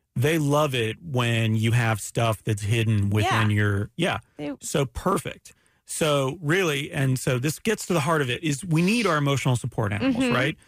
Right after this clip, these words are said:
Speaker 2: Yes.
Speaker 1: Like, I have to visit my folks, I'm gonna need my fox.
Speaker 2: Oh.
Speaker 1: I'm going to reunion,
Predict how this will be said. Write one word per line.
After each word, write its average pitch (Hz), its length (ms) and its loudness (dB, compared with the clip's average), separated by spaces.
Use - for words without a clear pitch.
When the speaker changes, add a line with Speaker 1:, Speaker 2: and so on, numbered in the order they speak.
Speaker 2:
Yes. 240 260 -4
Speaker 1:
Like, 139 320 -2
I 151 160 0
have 165 280 -2
to 131 100 0
visit 151 380 0
my 107 140 0
folks, - 600 -4
I'm 143 160 2
gonna 139 160 4
need 127 200 2
my 110 100 0
fox. - 580 -8
Speaker 2:
Oh. 262 160 -12
Speaker 1:
I'm 156 200 2
going 175 280 2
to - 180 -8
reunion, 160 720 0